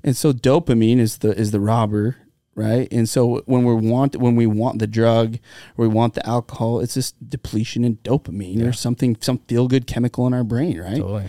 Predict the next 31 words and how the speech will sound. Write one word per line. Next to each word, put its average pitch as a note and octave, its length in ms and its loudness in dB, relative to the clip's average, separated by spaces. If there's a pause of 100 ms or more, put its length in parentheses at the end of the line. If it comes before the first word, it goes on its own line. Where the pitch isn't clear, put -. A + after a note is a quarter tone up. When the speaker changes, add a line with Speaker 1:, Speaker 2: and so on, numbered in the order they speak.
(340)
Speaker 1:
And B2+ 100 -2
so C3+ 120 2
we C3 160 4 (120)
go D#3 180 4
to - 120 -2
that B2+ 180 2
because C3+ 200 0
our A2+ 80 4
brain C3+ 280 4
sits - 320 0
and A2+ 100 2
tells C3+ 240 4
us, A2+ 220 0 (340)
"Hey, B2+ 400 2
you're C#3 200 4
not D3 260 4
feeling C#3 320 4
good B2+ 240 2
right B2+ 180 4
now. C3 240 2
Like, C3+ 220 2
you're C#3+ 80 6
not C#3 220 2
feeling C#3 320 4
right. C#3 200 4
You're D3 100 4
not D3 140 0
feeling C#3+ 240 4
stable. C3 500 2
Like, A#2+ 140 2
homeostasis C#3 880 2